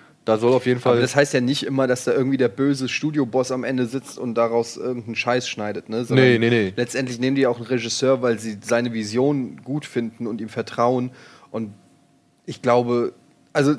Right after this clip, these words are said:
Speaker 2: das klingt immer so sofort, "Oh Gott, oh Gott."
Speaker 1: Ja, ja.
Speaker 2: Aber ich, ob's dann wirklich im, in jedem Einzelfall wirklich gleich immer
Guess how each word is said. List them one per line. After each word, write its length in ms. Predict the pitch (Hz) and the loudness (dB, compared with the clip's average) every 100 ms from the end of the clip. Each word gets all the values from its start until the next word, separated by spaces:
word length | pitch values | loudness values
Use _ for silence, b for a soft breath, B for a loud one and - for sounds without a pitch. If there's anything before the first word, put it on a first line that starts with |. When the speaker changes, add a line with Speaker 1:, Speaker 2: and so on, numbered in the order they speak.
| - 120 | -4 -12
Speaker 2:
das 360 | 123 - - - | -10 -10 -14 -4
klingt 240 | - 156 | 0 0
immer 160 | 143 127 | 2 0
so 120 | 117 | 0
sofort, 580 | 107 113 - 131 123 123 | -6 -6 0 0 0 -6
"Oh 100 | 131 | -8
Gott, 260 | 101 117 - | -2 -2 -2
oh 60 | |
Gott." 280 | 113 131 131 - | -2 -2 -2 -2
Speaker 1:
Ja, 160 | 113 | 4
ja. 220 | 120 131 117 | 6 6 2
Speaker 2:
Aber 360 | 117 120 113 | 2 2 0
ich, 160 | - - _ - | -4 -16 _ -20
ob's 200 | - - | -16 -8
dann 200 | 127 117 | -6 -4
wirklich 220 | 113 - | -6 -6
im, 280 | 123 117 113 - | -4 -4 -6 -8
in 220 | 117 107 | -8 -6
jedem 280 | 107 113 76 | -8 -8 -8
Einzelfall 520 | 110 - 123 117 107 101 | -8 -8 -6 -4 -6 -8
wirklich 280 | 117 - 110 | -16 -14 -8
gleich 200 | - - | -6 -4
immer 320 | 120 117 110 | -4 -4 -4